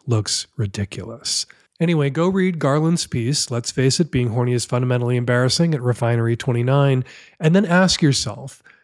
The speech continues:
if your sext messages were splashed all over the internet, assuming people cared to read them, wouldn't they be cringe too?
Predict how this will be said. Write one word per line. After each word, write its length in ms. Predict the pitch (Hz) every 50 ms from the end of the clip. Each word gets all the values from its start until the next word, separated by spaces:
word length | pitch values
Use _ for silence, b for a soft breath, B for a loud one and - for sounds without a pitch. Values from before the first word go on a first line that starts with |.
| b b _ _ _
if 160 | - 120 -
your 200 | 151 160 175 190
sext 480 | 175 - - - 175 165 160 - - -
messages 480 | 156 151 147 139 - 131 117 113 107
were 100 | 104 107
splashed 640 | 107 - - - - 135 131 135 139 139 131 - - - - _
all 260 | - 156 165 170 170 165
over 220 | 160 165 160 156
the 180 | 143 151 139 139
internet, 440 | 131 123 113 104 92 95 107 120 - _ _ _
assuming 380 | - 139 - - 123 117 117 110
people 260 | - 131 123 - 117
cared 320 | 110 - - 123 120 120 117
to 100 | - 127
read 280 | 117 131 135 135 131 120
them, 260 | 135 123 120 120 113 B B B B B _ _ -
wouldn't 240 | 147 156 160 180 170
they 140 | 170 175
be 160 | 175 156 185 175
cringe 640 | - - - 160 165 165 175 185 185 180 - -
too? 400 | - - 175 180 180 185 190 190